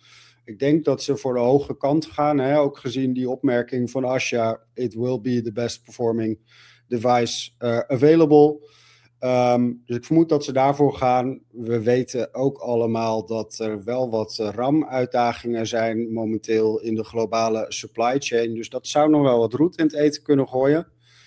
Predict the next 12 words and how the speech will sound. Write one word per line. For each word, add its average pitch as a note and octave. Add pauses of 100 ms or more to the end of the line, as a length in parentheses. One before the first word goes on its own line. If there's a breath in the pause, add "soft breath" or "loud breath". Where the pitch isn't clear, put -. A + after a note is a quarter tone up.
(320 soft breath)
Maar, A#2+
eh, A2+ (140)
het A2+
belooft B2+
wel A2+
wat A2
over, A2
eh, G#2+ (160)
ja, A2+
de A2
geheugencapaciteit. C#3+ (720 soft breath)
Ehm, A#2+